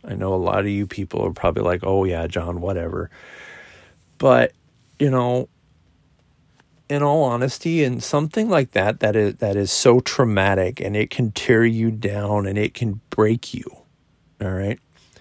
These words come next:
Uh, it's just good to have something to think about like that, because believe it or not, it has helped me quite a bit. It really has. Now, I'm not gonna say that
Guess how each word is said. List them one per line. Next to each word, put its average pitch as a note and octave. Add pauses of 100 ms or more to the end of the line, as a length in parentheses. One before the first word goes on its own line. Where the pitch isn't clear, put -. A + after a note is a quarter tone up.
(1040)
Uh, F#2
it's -
just -
good B2
to A#2+
have G#2+
something G#2+
to F2
think B2
about F#2+
like -
that, -
because A#2
believe C#3+
it A#3+
or G3+
not, A2+ (640)
it -
has F#3
helped C3
me B1
quite F#2+
a D2
bit. D#2 (200)
It G#2
really A#2
has. G2 (640)
Now, A2+ (120)
I'm B2
not A#2+
gonna D#3
say A#2+
that A#2